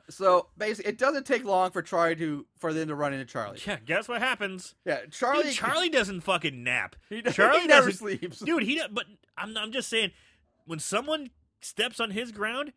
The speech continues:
Speaker 2: he's on 'em.
Speaker 1: He is on 'em.
Speaker 2: He is on them fast. Because as soon as people are in Camp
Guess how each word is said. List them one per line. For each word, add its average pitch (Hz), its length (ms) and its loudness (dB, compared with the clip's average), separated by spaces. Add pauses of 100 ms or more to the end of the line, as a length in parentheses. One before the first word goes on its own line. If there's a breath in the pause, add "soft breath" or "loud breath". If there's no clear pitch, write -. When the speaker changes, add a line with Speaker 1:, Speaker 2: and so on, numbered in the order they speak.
Speaker 2:
he's 185 340 -4 (180)
on 165 360 4
'em. 101 300 -4
Speaker 1:
He 151 120 -8
is 156 140 -10
on 156 220 -2
'em. 139 60 -4
Speaker 2:
He 233 120 0
is 190 120 2 (120)
on 180 240 0
them 143 180 -4
fast. - 800 -4 (300 soft breath)
Because 185 260 -4
as 208 140 -4
soon 320 360 -6
as 302 120 -8
people 247 260 -8
are 240 80 -2
in 233 160 -8
Camp 214 420 -8